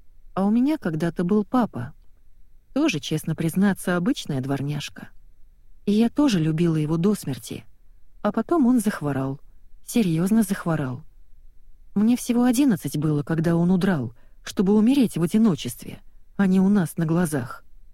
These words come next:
И с тех пор и дня не прошло, чтобы я не пожалела о том, что его нельзя разыскать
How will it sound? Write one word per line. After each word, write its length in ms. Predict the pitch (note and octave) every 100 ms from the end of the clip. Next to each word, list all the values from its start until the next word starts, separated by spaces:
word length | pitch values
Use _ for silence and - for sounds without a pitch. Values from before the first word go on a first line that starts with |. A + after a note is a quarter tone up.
| - - - - - - -
И 60 |
с 20 |
тех 240 | - A#3 -
пор 220 | D4 C#4+
и 60 | G#3
дня 300 | F3 G#3 C4
не 120 | G3+
прошло, 420 | D3+ D3 - D#3+
чтобы 300 | - D#3 E3
я 120 | F3+
не 140 | F3+ F#3+
пожалела 640 | G#3 G3+ A3+ B3 E3 C#3
о 60 | D3
том, 220 | G#3 G3+
что 180 | - F3
его 180 | F3
нельзя 400 | G3+ G#3+ G3+ B3+
разыскать 640 | G3 D3+ E3 - A#3+ A#3+